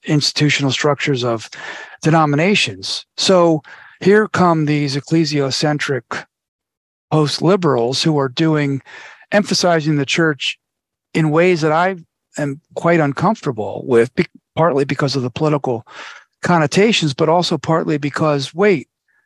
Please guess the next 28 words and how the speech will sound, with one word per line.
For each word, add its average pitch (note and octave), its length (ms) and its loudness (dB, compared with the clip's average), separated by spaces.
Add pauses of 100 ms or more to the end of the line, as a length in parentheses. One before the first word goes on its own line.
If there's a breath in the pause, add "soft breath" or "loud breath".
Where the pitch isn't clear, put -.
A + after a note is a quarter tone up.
(380)
are D3 80 0
they F#3+ 220 2
actually F#3 420 0
more D#3+ 340 0
serious F#3 540 0
about D3 240 -2
the - 80 -10
church B2+ 420 -4
than C3+ 140 -2
I F#3+ 200 4
am? A2 280 0
And C#3 100 0
I C#3+ 120 2
have C#3 200 0 (100)
had - 180 -8
to - 100 -20 (200)
sort - 220 -14
of B2 60 -8
think B3+ 300 2
about - 320 -2
that. - 280 -6 (760 loud breath)
Um, C#3 520 0 (480)
i-, - 220 0
is F3 220 0
it, - 160 -2
is E3+ 180 0
it E3+ 160 -2
possible D3+ 840 -2